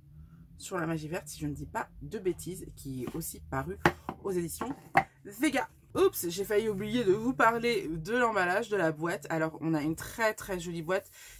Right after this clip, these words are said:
qui est texturée, on dirait que c'est, c'est quelque chose en lin avec, euh, une sorte de, euh, de papier parchemin, c'est très très joli.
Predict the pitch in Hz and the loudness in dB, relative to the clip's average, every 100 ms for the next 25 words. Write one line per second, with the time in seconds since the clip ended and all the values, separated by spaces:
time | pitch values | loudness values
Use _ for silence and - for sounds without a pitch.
0 | - - 214 202 - 240 - - 208 233 | -16 -8 -6 -6 -4 -4 -4 -6 -2 -2
1 | 202 160 190 214 - - 175 165 - 156 | 0 -2 -4 -6 -6 -2 -2 -2 -6 -4
2 | 165 160 175 - 202 165 160 175 190 170 | -2 -2 -2 -4 0 4 6 4 4 2
3 | 151 151 131 - - - - _ - 139 | 0 -4 -6 -10 -18 -20 -20 _ -6 -4
4 | 156 165 - 214 - 165 143 147 143 139 | -2 -2 -2 -4 -4 -8 -4 -2 0 0
5 | 139 143 156 - 175 - - 220 190 196 | 0 0 -2 2 0 0 -8 -2 -2 -2
6 | - - 175 180 170 143 - - 247 - | -4 -4 0 0 -2 -6 -4 -2 -2 0
7 | 196 165 156 156 | -2 0 -2 -4